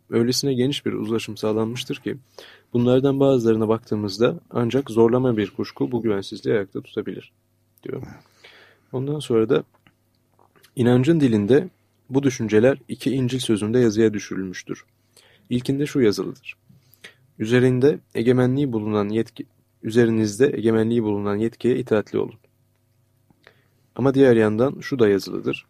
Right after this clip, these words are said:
Tanrı'ya, insana olandan daha fazla itaat etmelisiniz. Bu yalnız dindarca bir dilek olmayıp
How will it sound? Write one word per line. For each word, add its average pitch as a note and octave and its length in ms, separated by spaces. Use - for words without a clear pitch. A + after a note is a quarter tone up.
Tanrı'ya, A2 480
insana B2 340
olandan A#2 480
daha B2+ 160
fazla G2+ 320
itaat G2 300
etmelisiniz. - 680
Bu A#2+ 80
yalnız C#3 400
dindarca A#2+ 500
bir G2+ 160
dilek G#2+ 240
olmayıp B2+ 340